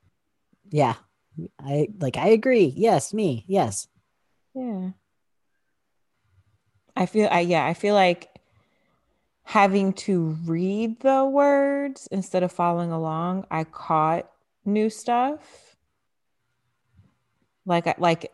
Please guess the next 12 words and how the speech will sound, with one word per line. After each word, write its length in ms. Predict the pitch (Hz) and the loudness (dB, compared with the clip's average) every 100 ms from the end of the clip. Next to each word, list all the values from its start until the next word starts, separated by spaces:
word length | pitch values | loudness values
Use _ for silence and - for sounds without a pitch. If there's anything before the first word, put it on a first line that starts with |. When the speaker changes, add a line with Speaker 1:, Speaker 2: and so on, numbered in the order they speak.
| _ | _
Speaker 2:
I 80 | 175 | 0
was 180 | 170 170 | 0 0
reminded 380 | 170 160 160 156 | -2 -2 -2 -2
about 340 | 151 135 131 | -2 -4 -4
the, 280 | 160 147 - _ _ - | -6 -6 -8 _ _ -14
the 580 | 170 151 143 143 151 160 _ _ _ _ _ _ _ _ _ _ _ _ _ | -8 -6 -6 -8 -10 -12 _ _ _ _ _ _ _ _ _ _ _ _ _
healing 400 | - 180 175 165 | -2 0 2 0
everyone 360 | 151 160 156 147 | -2 -4 -4 -6
oppressed 340 | - 151 - | -6 -8 -6
by 140 | 147 | -8
the 100 | 147 | -6
devil. 460 | 139 135 147 185 262 | -8 -8 -8 -10 -14